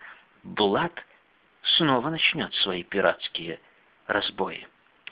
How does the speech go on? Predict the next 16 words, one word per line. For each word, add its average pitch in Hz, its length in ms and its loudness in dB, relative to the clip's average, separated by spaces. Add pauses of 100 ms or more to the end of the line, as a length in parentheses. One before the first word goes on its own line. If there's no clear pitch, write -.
«Сейчас 170 440 8
я 175 180 6
не 170 140 2
намерен 160 500 4
обсуждать 90 480 2
этот 80 160 -6
вопрос, - 380 2 (240)
майор 92 360 4 (380)
Меллорд». 87 640 -2 (380)
«Ничего, 208 680 4 (240)
это 208 420 4
долго 170 480 2
не 160 80 -2
протянется», — 90 720 -4 (300)
зарычал 101 520 4
полковник, 90 640 -2